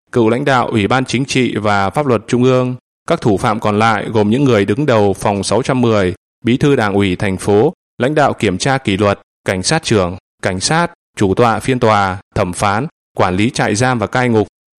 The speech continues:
Theo thông tin ghi nhận trước đó từ các quan chức Bộ Ngoại giao Mỹ, một cá nhân sẽ phải chịu hình phạt nếu người đó phạm tội đàn áp tín ngưỡng dù chỉ một lần.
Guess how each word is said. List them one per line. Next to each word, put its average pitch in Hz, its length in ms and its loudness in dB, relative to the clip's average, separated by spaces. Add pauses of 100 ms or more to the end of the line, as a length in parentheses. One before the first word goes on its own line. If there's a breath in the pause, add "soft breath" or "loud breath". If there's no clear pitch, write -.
(240)
Theo 139 160 0
thông 139 160 2
tin 135 160 2
ghi 131 180 2
nhận 123 280 2
trước 160 220 -2
đó 117 220 2
từ 117 140 -4
các 131 140 0
quan 135 220 2
chức 185 280 -2
Bộ 123 140 2
Ngoại 110 260 0
giao 127 180 2
Mỹ, 131 300 2 (260)
một 113 180 0
cá 117 120 2
nhân 143 200 2
sẽ 147 100 -2
phải 113 180 0
chịu 123 240 0
hình 107 220 0
phạt 107 360 -2
nếu 104 180 0
người 123 160 2
đó 107 160 2
phạm - 240 -2
tội 107 220 0
đàn 104 180 -2
áp 151 220 -2
tín 127 180 4
ngưỡng 139 360 2
dù 110 280 0
chỉ 98 140 -2
một 104 160 0
lần. 104 320 0